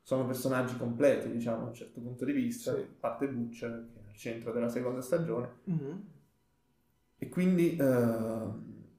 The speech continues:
Speaker 1: sì, la se-, la, la serie a fumetti è molto diversa da quella, quindi non credo che il problema sia lì. Io credo che il problem-, il problema semplicemente sia un po' di...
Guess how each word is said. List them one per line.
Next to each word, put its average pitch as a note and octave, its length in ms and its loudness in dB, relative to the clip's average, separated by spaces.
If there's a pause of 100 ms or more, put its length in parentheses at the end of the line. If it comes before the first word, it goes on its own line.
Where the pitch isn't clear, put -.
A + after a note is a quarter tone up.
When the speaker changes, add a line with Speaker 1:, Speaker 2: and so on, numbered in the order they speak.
(160)
Speaker 1:
sì, B2 240 2
la C3 120 4
se-, D3+ 340 6
la, C3 260 4
la B2+ 100 2
serie D3+ 220 4
a - 20 4
fumetti F3 360 2
è - 20 6
molto C#3 280 4
diversa A2+ 440 -2
da A2 120 -10
quella, A2 320 -12
quindi C#3 220 -6
non C3 180 -4
credo C3+ 300 0
che A#2 60 0
il A#2 80 -4
problema B2+ 440 0
sia A2 200 -8
lì. A2+ 320 -12 (800)
Io E3+ 180 4
credo C#3 280 4
che A#2+ 80 6
il A#2 80 2
problem-, D3+ 720 0 (240)
il C#3 100 -8
problema E3 420 0
semplicemente C3+ 680 0
sia A#2+ 480 0
un A#2+ 200 -10
po' B2+ 180 2
di... A#2 600 2